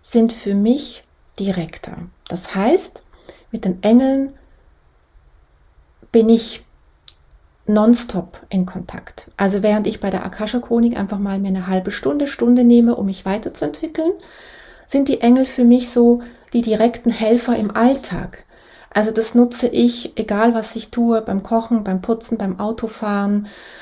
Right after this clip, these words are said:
ähm, ja, was auch immer, welche Situationen im Alltag da sind. Die Engel sind das, was ich jeden Tag, jede Sekunde nutze als, als meine Begleiter, als, ähm,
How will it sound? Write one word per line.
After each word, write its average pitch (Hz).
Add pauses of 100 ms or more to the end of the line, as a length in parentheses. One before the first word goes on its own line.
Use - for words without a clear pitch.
(280)
ähm, 190
ja, 196
was 233
auch 226
immer, 247
welche 220 (280)
Situationen 214
im -
Alltag 220
da 190
sind. 240
Die -
Engel 226
sind 202
das, -
was 196
ich -
jeden 247
Tag, 208
jede 226
Sekunde 208 (680)
nutze 196
als, -
als 185
meine 196
Begleiter, 220
als, 180
ähm, 202